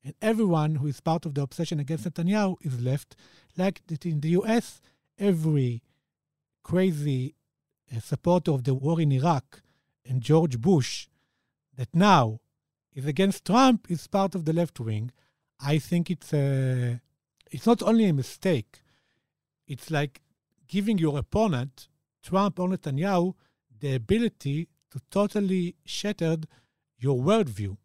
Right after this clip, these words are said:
because you are willing to sacrifice everything in order to defeat him, which maybe it's important, but, but in the end, people ask you, "What do you offer?" And in Israel, when you think about the left, it's close to nothing.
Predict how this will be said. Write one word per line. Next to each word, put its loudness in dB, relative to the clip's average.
because -6
you 4
are 2
willing 2
to -8
sacrifice -4
everything -2
in -4
order 0
to -6
defeat -6
him, -12
which -18
maybe 2
it's -8
important, -4
but, -4
but -6
in -6
the -6
end, 2
people 0
ask -6
you, 0
"What -2
do -4
you -2
offer?" -4
And -2
in 2
Israel, 2
when -2
you -4
think -6
about -2
the -2
left, -2
it's -10
close 0
to -8
nothing. -6